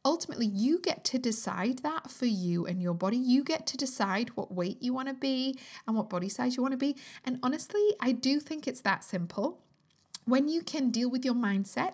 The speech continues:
and deal with your biology, essentially you can be whatever size or body fat percentage that you can be bothered to be at. I was saying that to a client today.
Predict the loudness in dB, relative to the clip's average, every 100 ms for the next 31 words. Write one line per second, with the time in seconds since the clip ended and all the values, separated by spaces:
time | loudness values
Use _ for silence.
0 | -2 -2 2 0 0 -2 -2 0 0 2
1 | 0 -2 -2 -2 -4 -12 -20 -20 -20 _
2 | _ _ _ _ _ _ _ -2 -2 0
3 | -2 -2 0 -2 0 -2 0 2 2 2
4 | 0 -2 0 0 0 -4 _ -8 -2 0
5 | 0 -2 -2 -4 -2 0 -2 -4 -8 -8
6 | -6 -2 -2 -2 -4 -6 -6 -8 -12 _
7 | _ -2 -2 0 0 2 2 0 -2 -4
8 | -6 -10 _ _ _ -2 0 0 -2 -8
9 | _ -6 -4 -4 -4 -6 -6 -6 0 0
10 | 0 -4 -4 -4